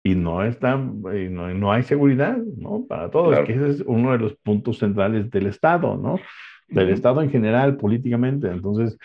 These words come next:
Speaker 1: eh, eh, digamos que no todo México es un estado fallido, pero digamos que tiene, pues, renguea de varias patitas,
Speaker 2: Sí,
Speaker 1: digamos.
Speaker 2: o sea,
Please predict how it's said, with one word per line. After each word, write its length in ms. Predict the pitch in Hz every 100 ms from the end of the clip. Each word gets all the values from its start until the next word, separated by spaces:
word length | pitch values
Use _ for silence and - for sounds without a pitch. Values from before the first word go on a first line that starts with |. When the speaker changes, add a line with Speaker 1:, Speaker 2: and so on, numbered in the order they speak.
| - - -
Speaker 1:
eh, 340 | 110 101 - -
eh, 240 | 143 101 101
digamos 320 | 110 123 139
que 80 | 117
no 340 | 110 120 123 -
todo 240 | 120 107
México 340 | 104 - 110
es 120 | 98 104
un 60 |
estado 280 | 95 107 101
fallido, 440 | 113 104 107 120 120
pero 180 | 107 90
digamos 400 | 92 120 147 -
que 100 | -
tiene, 520 | 117 117 127 135 117
pues, 180 | 98 92
renguea 600 | 98 98 110 131 123 92
de 120 | 90
varias 300 | 90 104 101
patitas, 560 | - 95 92 - 98 95
Speaker 2:
Sí, 180 | 120 170
Speaker 1:
digamos. 340 | - 90 -
Speaker 2:
o 80 | 98
sea, 320 | - 101 104